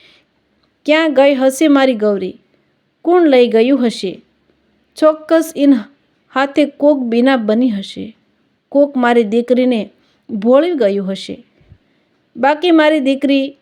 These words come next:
ગૌરી અમ મન પૂછ્યા વિના જાપે રમવાય જતી નથી." પછી મનમાં વિચાર આવ્યો કે કદાચ મારા ભાઈના ઘરે જતી રહી હોય, રોડ પરથી બસમાં બેસી જઈ હોય.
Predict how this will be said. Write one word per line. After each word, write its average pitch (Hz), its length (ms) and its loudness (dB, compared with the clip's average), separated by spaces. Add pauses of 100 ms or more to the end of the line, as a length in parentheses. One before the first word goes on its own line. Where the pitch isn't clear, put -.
(280)
ગૌરી 254 540 0 (440)
અમ 302 180 2
મન 285 260 2
પૂછ્યા 277 480 0
વિના 254 240 -2
જાપે 240 420 -2
રમવાય 240 440 0
જતી 226 360 -4
નથી." 214 440 -8 (400)
પછી 269 280 2
મનમાં 254 420 2
વિચાર 262 420 -2
આવ્યો 254 420 0
કે 247 160 -2
કદાચ 262 640 0
મારા 247 280 0
ભાઈના 226 440 -2
ઘરે 220 260 -2
જતી 214 360 -4
રહી 214 260 -6
હોય, 208 360 -4 (800)
રોડ 294 280 2
પરથી 302 420 0
બસમાં 247 560 -2
બેસી 247 320 0
જઈ 214 260 -2
હોય. 196 320 -8